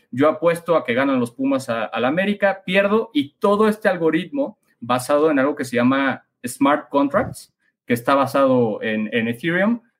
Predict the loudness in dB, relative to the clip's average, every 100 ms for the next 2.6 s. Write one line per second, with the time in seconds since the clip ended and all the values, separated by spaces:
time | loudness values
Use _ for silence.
0 | -6 -6 -4 -4 -4 0 2 2 2 0
1 | 0 -2 -4 2 2 2 0 0 -4 -6
2 | -4 -2 -2 -2 -4 -10